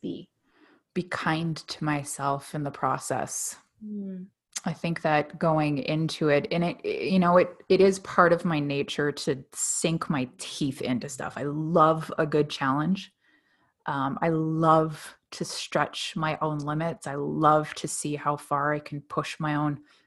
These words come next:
Speaker 2: boundaries in, in healthy, productive, forward-moving ways, not in, not in the other type of boundary pushing way.
Speaker 1: Right.
Speaker 2: Um, with that though, when, when I think as a, as a,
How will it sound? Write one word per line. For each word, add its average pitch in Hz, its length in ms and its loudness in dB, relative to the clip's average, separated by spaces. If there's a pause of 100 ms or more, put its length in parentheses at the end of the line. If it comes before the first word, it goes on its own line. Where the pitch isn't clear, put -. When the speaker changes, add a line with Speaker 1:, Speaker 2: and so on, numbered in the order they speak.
Speaker 2:
boundaries 160 560 4
in, 151 180 0
in 156 220 -2
healthy, 208 440 2
productive, 165 480 2
forward-moving 151 680 -2
ways, 123 320 -4
not 151 180 0
in, 143 240 -6
not 180 200 2
in 185 40 0
the 175 80 2
other 147 140 0
type - 260 -6
of 131 140 -14
boundary 135 320 -2
pushing - 340 -6
way. 120 240 -8 (720)
Speaker 1:
Right. 208 160 -4
Speaker 2:
Um, 151 540 6 (1400)
with 226 400 8
that 135 320 4
though, - 300 0
when, 165 280 0
when 170 140 6
I 165 60 4
think 180 240 2
as 160 160 0
a, 151 140 2
as 160 200 2
a, 151 120 2